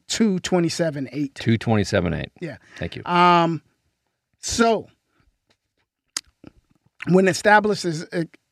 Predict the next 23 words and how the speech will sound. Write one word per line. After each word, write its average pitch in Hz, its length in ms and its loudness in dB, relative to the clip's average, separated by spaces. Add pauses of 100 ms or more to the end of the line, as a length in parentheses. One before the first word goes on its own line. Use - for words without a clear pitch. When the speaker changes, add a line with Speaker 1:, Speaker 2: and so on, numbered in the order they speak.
(120)
Speaker 1:
then 175 380 2
a 175 80 -4
snapper 202 480 4
is 165 320 -4
established. 151 760 -4 (160)
Speaker 2:
Yep. 87 200 -6 (280)
Speaker 1:
Um, 151 680 -6 (920)
it 170 160 -6
says 165 500 -2 (640)
ineligible 190 680 4
receivers 175 480 0
by 170 160 2
position. 147 600 -4 (300)
Speaker 2:
Mm-hmm. 87 400 -4
Speaker 1:
So 165 640 0 (480)
if 147 100 -2
we 185 120 6
have 196 220 4
less, 185 420 2 (680)
so 165 420 2
here's 165 240 2
the 170 80 -2
deal. 160 360 -2